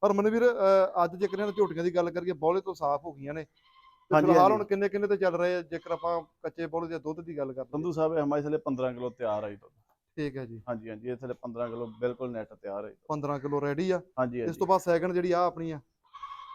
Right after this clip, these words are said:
Speaker 2: ਇਹ ਜੀ ਗੱਭਣ।
Speaker 1: ਇਹ ਗੱਭਣ ਆ ਗਈ।
Speaker 2: ਹਾਂਜੀ।
Speaker 1: ਠੀਕ ਹੈ ਜੀ।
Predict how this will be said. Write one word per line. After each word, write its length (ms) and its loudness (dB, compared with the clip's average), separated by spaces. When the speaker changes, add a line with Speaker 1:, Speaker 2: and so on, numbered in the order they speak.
Speaker 2:
ਇਹ 140 10
ਜੀ 120 0
ਗੱਭਣ। 280 4
Speaker 1:
ਇਹ 120 0
ਗੱਭਣ 280 -2
ਆ 100 -6
ਗਈ। 140 -12
Speaker 2:
ਹਾਂਜੀ। 280 -4
Speaker 1:
ਠੀਕ 160 -4
ਹੈ 60 -2
ਜੀ। 160 -8